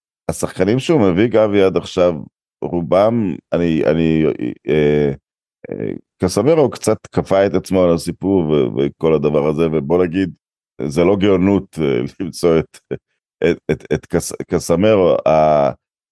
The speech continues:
חוץ ממרטינז, ש-, שהוא בריא, הוא נראה כמו רכש נפלא, הוא,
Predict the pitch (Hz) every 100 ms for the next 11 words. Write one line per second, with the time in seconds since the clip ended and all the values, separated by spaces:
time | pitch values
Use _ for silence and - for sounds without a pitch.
0 | - 143 - 139 139 127 113 104 95 87
1 | 80 78 78 76 104 117 135 151 151 127
2 | - 78 73 62 - - _ _ - 87
3 | 80 80 80 98 95 92 85 82 71 60
4 | - _ _ _ _ - - 107 113 120
5 | 110 98 90 80 78 82 - 95 123 170
6 | _ _ _ _ -